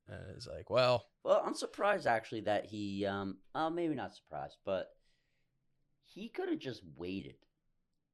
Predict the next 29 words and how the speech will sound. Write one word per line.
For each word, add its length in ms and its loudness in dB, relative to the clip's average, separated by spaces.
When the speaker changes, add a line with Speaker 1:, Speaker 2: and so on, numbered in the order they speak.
Speaker 2:
another 420 -2
Speaker 1:
Till 260 0
Speaker 2:
f- 40 -4
Speaker 1:
Trump 320 -6
was 100 -6
gone? 320 -6
Speaker 2:
Yeah. 380 -2
Speaker 1:
Yeah. 260 -4
I 80 2
think 120 -2
he 60 -6
just 200 -2
saw 120 8
the 80 0
moment 340 0
of, 140 -6
like, 300 -6
"This 100 -8
guy's 200 -14
probably 200 -6
going 120 -6
to 140 -10
jail. 420 -14
Let 100 -8
me 160 -6
hop 340 -4
in 160 -6
there." 160 -10
Speaker 2:
Maybe, 460 -2